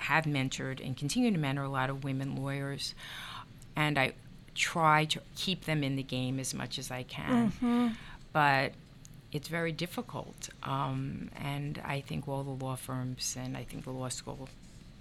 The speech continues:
Speaker 1: as well sees this, that women more and more today really don't want the lifestyle of a big-time M and A partner at a big firm.
Speaker 2: Right.
Speaker 1: They'd, they'd rather,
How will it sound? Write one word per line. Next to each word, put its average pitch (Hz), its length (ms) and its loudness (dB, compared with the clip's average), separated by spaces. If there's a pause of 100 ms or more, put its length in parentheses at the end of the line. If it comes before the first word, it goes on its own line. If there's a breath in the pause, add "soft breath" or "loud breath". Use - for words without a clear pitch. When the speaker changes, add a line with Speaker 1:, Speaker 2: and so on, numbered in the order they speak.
(480)
Speaker 1:
as 127 220 -2
well 135 320 6
sees 131 440 0
this, 127 420 -2 (720 loud breath)
that 139 240 -2
women 151 360 2
more 135 280 0
and 135 80 -2
more 135 180 -4
today 147 520 -2
really 135 380 -4 (120)
don't 143 400 2
want 143 460 0
the 127 60 -4
lifestyle 131 920 -2 (800 loud breath)
of 131 220 -4
a 135 240 -2
big-time 139 500 0
M 131 160 0
and 131 140 0
A 127 180 -2 (160)
partner - 420 -4
at 131 60 -4
a 127 60 -6 (360)
big 143 160 -6
firm. 160 340 -4 (100)
Speaker 2:
Right. 226 420 -2
Speaker 1:
They'd, 139 340 -4 (100)
they'd 143 280 -4
rather, 135 400 -2